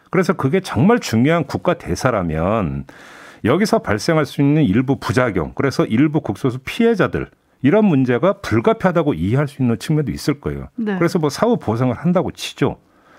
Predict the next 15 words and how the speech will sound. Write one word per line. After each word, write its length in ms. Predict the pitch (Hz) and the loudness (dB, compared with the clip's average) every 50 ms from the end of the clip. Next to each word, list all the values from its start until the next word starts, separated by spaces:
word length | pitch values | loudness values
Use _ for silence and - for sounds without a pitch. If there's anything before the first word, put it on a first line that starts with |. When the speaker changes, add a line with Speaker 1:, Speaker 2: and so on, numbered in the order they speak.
| - - | -8 -2
Speaker 1:
그리고 220 | - 170 196 202 | 0 0 2 2
또 120 | 185 190 196 | 2 0 -2
국민의 440 | - - - 151 180 196 190 175 147 | 0 0 0 2 2 2 2 2 2
협조는 580 | 180 185 - - 165 165 170 196 226 240 233 - - _ | 0 0 -2 0 2 2 4 4 4 2 2 0 -4 _
필수라고도 600 | - - 240 240 - - 208 208 180 165 151 107 | -4 0 0 0 0 0 0 0 0 0 -2 -4
볼 160 | - - 110 95 | -4 -4 -4 -4
수 120 | - - | -4 -8
있을 220 | 57 - - - - | -8 -8 -10 -8 -4
겁니다. 400 | - 117 82 69 67 - - - _ _ _ _ - _ - - - - - - | -2 -2 -2 -4 -6 -10 -14 -14 _ _ _ _ -20 _ -20 -20 -20 -20 -16 -4
근데 440 | - 175 185 180 185 131 82 69 - _ _ _ _ _ _ - - - - - _ | 0 0 2 2 2 2 0 -2 -8 _ _ _ _ _ _ -20 -20 -20 -20 -14 _
그게 240 | - - 156 165 254 | -2 0 2 2 2
정말 340 | 247 - 156 147 180 190 165 | 2 2 2 2 2 0 0
불가피한 600 | - - - 196 202 202 214 214 - 190 151 131 | -2 -2 -2 0 2 2 2 0 0 -2 -4 -4
국가 300 | - - - - - 143 | -4 -10 -8 -4 -4 -4
대사냐라는 920 | - - - - - 107 - 135 127 104 87 71 62 65 65 69 82 80 | -4 -4 -6 -4 -4 -2 0 0 0 0 -2 -4 -6 -8 -10 -10 -10 -10